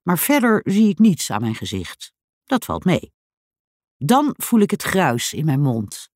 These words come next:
Gruis? Vreemd, aan dat tandenschrapen heb ik geen moment meer gedacht. En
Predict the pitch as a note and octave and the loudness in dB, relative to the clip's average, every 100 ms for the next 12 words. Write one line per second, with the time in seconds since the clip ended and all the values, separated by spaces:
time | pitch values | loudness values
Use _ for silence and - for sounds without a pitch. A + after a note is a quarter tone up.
0 | _ _ _ _ _ _ _ _ _ _ | _ _ _ _ _ _ _ _ _ _
1 | - - A2 C4 - - _ _ _ _ | -8 -6 -6 -6 -12 -14 _ _ _ _
2 | _ _ _ _ _ _ _ - - G#3 | _ _ _ _ _ _ _ -8 0 2
3 | A#3+ G#3+ D#3 - - _ _ _ - F#3 | 4 2 -2 -8 -16 _ _ _ -2 0
4 | F3+ - - - B3 A3 E3+ - G3 G#3 | 0 -2 -8 -2 2 2 0 -4 0 0
5 | G3 F3+ E3 E3 - E3 E3 G3+ F3 C#3 | 2 0 -2 -4 -2 2 2 2 0 -2
6 | B2+ A#2+ C4+ - - - _ _ _ _ | -4 -4 -4 -6 -16 -20 _ _ _ _
7 | _ _ - G3 | _ _ -4 -4